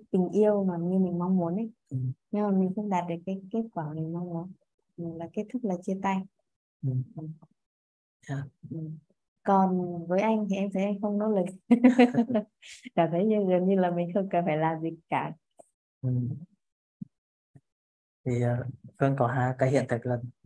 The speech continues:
Speaker 2: một là thuận dòng, hai là ngược, à, ngược dòng, hai là thuận dòng đúng không? <laughs>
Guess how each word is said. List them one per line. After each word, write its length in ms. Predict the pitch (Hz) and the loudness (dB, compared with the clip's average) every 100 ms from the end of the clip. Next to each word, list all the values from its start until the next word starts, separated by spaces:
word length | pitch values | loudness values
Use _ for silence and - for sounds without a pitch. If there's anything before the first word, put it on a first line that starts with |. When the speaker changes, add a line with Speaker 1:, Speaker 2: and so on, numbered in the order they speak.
| - - | -20 -8
Speaker 2:
một 180 | 120 117 123 | -2 0 0
là 80 | 120 | 0
thuận 160 | 120 | 2
dòng, 160 | 123 123 | 4 4
hai 140 | 135 | 2
là 100 | 131 | 2
ngược, 200 | 127 120 123 | 0 -2 0
à, 100 | 120 117 120 | 0 0 0
ngược 140 | 113 | 0
dòng, 180 | 127 120 | 0 0
hai 160 | 127 | 0
là 100 | 127 127 | 0 0
thuận 160 | 107 | 0
dòng 180 | 120 117 | 0 0
đúng 100 | 123 | 0
không? 400 | 135 131 - 143 | -2 -2 -2 0
<laughs> 200 | 143 143 | 0 -2